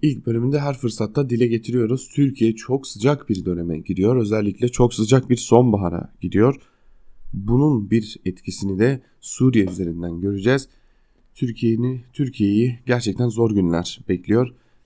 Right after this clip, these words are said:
Şimdi diyeceksiniz ki zor günleri yaşamıyor muyuz? Ancak A K P'nin çöküşü, A K P'nin gerilemesi hızlandıkça Türkiye'nin zor günleri hı-, hızlanıyor, artıyor. Çünkü A K P "Ben gidersem Türkiye'de çöker." mantığıyla hareket edip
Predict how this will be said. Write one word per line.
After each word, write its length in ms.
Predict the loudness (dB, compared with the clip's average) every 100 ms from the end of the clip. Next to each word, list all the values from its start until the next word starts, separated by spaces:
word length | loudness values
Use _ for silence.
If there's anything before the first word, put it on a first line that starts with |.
| _
Şimdi 280 | -14 -10 -4
diyeceksiniz 540 | 0 4 4 2 0
ki 80 | 0
zor 240 | 2 4 4
günleri 340 | 2 0 0
yaşamıyor 520 | 0 2 2 4 4
muyuz? 420 | 4 2 2 -2 -8
Ancak 460 | -4 0 0 0 _ _ _ _ _ _
A 160 | -6 -4
K 240 | -2 0
P'nin 380 | 2 2 2 -2
çöküşü, 640 | -4 -4 -4 -4 -2 -2 -2
A 160 | -4
K 180 | 0 0
P'nin 240 | 2 2 2
gerilemesi 520 | -2 0 -2 -2 0
hızlandıkça 840 | 0 2 2 2 0 2 0 0 -6 _ _ _ _
Türkiye'nin 480 | 4 4 4 0
zor 280 | 0 2 2
günleri 520 | 2 0 0 0 -2 -8 _
hı-, 320 | -2 0 0
hızlanıyor, 600 | -2 -6 0 2 4 4 2 _ _ _ _
artıyor. 680 | 2 2 2 2 2 0 -8
Çünkü 460 | -6 -4 -2 -4 -4 -12
A 180 | -4 -4
K 220 | 0 -2
P 240 | 2 -2 -2 _
"Ben 180 | -4 -2
gidersem 500 | 0 -2 -2 -6 -6 -8
Türkiye'de 680 | -4 -4 0 0 2 -2 -4
çöker." 520 | -2 0 4 2 2
mantığıyla 520 | -2 0 0 0 -2 0
hareket 320 | 0 0 -2
edip 300 | 4 4